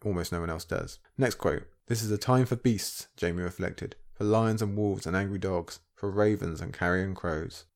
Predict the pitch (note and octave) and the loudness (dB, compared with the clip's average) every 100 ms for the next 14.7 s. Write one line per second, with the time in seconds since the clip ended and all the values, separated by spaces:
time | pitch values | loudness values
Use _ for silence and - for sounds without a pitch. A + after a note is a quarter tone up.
0 | - D3+ G2+ F2+ G2+ F#2+ C3 C#3+ D2+ C2 | -6 -2 2 2 0 -2 0 0 0 -2
1 | F2 G2+ A2 - G2 A2+ C#3+ F#2+ E2 - | -4 0 0 2 2 2 2 2 0 -4
2 | _ _ _ _ A2+ A#2 A#2 A2+ G#2+ G2+ | _ _ _ _ 4 6 6 6 6 6
3 | G2+ F#2+ F#2 A2 D3+ C#3+ D#3+ D3+ G2 F2+ | 4 2 0 2 2 4 2 2 0 -2
4 | F2 F#2 A2 C#3+ - - _ _ - G2 | -2 0 0 -2 -6 -20 _ _ -2 0
5 | F2+ - G#2+ G#2 G#2+ G#2 F#2+ B2 D#3+ - | 2 2 2 6 6 4 4 4 4 -2
6 | G#2 G2+ G2+ F#2+ C3+ E3 D#3+ - E2+ E2 | -2 -2 -2 0 2 0 -2 -4 -4 -2
7 | F2 - - - F#2 F2 G2+ A#2+ B2 C3+ | -2 -4 -12 -6 -6 0 2 4 2 0
8 | D3 - _ - A2+ A2 A#2 A#2 C3+ C#3 | -2 -6 _ -2 2 4 4 8 8 8
9 | C#3+ C3+ C#3 C#3+ C3+ C#3 C#3 C#3+ - C3+ | 6 4 2 2 4 4 4 2 4 4
10 | E2+ - - - D3 D3 D#3 C#3 - A2+ | 4 -2 -8 -6 2 4 6 6 6 4
11 | G2+ F#2+ - G#2 F#2+ F2+ E2+ - - - | 2 -2 2 2 4 0 -4 -8 -8 -10
12 | _ - - _ G2 G#2+ A#2 - - - | _ -20 -20 _ -2 4 4 4 -4 -8
13 | A2 G#2 A2 G#2 G2+ G2 - G2 F2+ - | -6 0 2 4 2 -2 0 0 0 -4
14 | - G2+ A2 G#2+ F2+ - | -4 0 2 2 0 -6